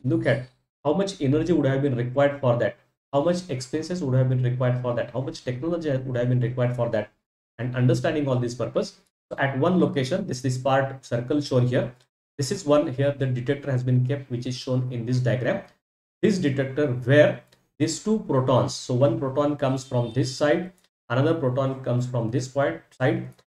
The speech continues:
and these two protons are several times they are revolution, revolving ar-, around this particular type of, uh, accelerators, go increasing, uh, their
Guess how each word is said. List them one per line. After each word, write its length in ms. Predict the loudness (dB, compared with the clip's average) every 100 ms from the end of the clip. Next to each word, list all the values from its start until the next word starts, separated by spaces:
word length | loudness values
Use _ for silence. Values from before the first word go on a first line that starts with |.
| _ 0
and 160 | 4 6
these 220 | 4 0
two 80 | -4
protons 500 | -4 0 0 0 -4
are 160 | -4 -2
several 480 | -2 0 2 0
times 340 | 2 2 2 0
they 100 | 2
are 400 | 2 2 -2 -6
revolution, 760 | 0 0 2 0 -2 -6 -6 -8
revolving 500 | -2 2 4 2 0
ar-, 400 | 0 2 0 0
around 220 | 0 2
this 160 | 0 -2
particular 400 | -4 -4 -4 -2
type 240 | -2 -2
of, 160 | -4 -4 _ _ _ _ -6
uh, 260 | -4 -4
accelerators, 680 | -6 -2 2 4 4 0 0 -16 _ _ _ -20 -10 -6 2
go 260 | 4 4
increasing, 640 | 0 0 0 2 0 -2 -4
uh, 140 | -2
their 260 | 0 0